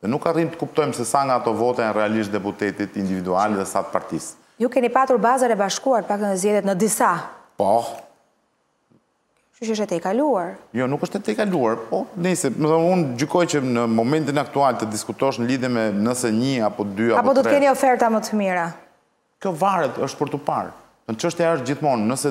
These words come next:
Speaker 1: nuk është çështja ke emrat individual, prandaj të them, duhet të shkëputim nga koncepti i emrit. Emrat kanë peshë dhe bëhet një vlerësim i tyre në raport, por nuk mund të marrësh një emër që nuk është dakord në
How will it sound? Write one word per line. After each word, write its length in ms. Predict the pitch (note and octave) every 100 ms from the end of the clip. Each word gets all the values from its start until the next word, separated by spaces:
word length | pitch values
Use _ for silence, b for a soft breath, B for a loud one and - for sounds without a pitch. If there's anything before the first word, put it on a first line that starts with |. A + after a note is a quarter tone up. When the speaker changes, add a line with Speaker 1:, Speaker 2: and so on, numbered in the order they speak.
| A#2+
Speaker 1:
nuk 260 | - C#3 D#3+
është 160 | E3 -
çështja 280 | D#3 - D3
ke 120 | D3 -
emrat 280 | C#3+ C3+ B2
individual, 520 | B2 A2 G#2+ G#2 F2
prandaj 280 | - G#2 B2
të 80 | A2
them, 120 | G2+ F2+
duhet 160 | G#2+
të 60 | -
shkëputim 400 | - - B2+ A#2+
nga 140 | A2 G2+
koncepti 460 | - G2+ G#2+ G2+
i 40 | F2
emrit. 200 | E2 D#2+ B B B
Emrat 300 | B2+ C#3+ B2+
kanë 280 | - C3 -
peshë 260 | B2 C3+ A2+
dhe 60 | G2+
bëhet 160 | A#2+
një 80 | A2
vlerësim 320 | G2+ F#2+ A#2
i 40 | G#2
tyre 160 | - A2+
në 80 | G2
raport, 360 | - A2 F#2 - B B B _ -
por 180 | F#2+ F#2 - - -
nuk 240 | A2 D#3+
mund 220 | E3 F3+ -
të 80 |
marrësh 320 | F3 F3 D#3 E3+
një 120 | - D#3
emër 320 | C#3+ C3+ D3
që 120 | D3 C#3
nuk 120 | C3
është 100 | A#2+
dakord 320 | B2 - D3+
në 80 | C3+